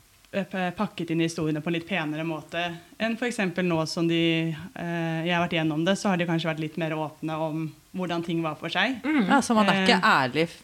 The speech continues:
Speaker 3: med de som
Speaker 2: Men
Speaker 3: ikke
Speaker 2: det
Speaker 3: har
Speaker 2: synes
Speaker 3: født
Speaker 2: jeg
Speaker 3: ennå.
Speaker 2: gjen-, det synes jeg egentlig var en veldig, det er jo veldig bra, for man trenger ikke å være helt sånn åpen. Men sen når man har vært i det, da, da tåler man å høre mye mer.
Speaker 1: Ja.
Speaker 2: Da har man sin egen historie,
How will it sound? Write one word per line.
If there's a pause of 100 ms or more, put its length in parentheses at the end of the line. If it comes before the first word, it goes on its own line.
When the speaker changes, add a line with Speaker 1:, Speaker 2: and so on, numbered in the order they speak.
Speaker 3:
med
de
som
Speaker 2:
Men
Speaker 3:
ikke
Speaker 2:
det
Speaker 3:
har
Speaker 2:
synes
Speaker 3:
født
Speaker 2:
jeg
Speaker 3:
ennå.
Speaker 2:
gjen-,
det
synes
jeg
egentlig
var
en
veldig,
det
er
jo
veldig
bra,
for
man
trenger
ikke
å
være
helt
sånn
åpen.
Men
sen
når
man
har
vært
i
det,
da,
da
tåler
man
å
høre
mye
mer. (180)
Speaker 1:
Ja. (260)
Speaker 2:
Da
har
man
sin
egen
historie,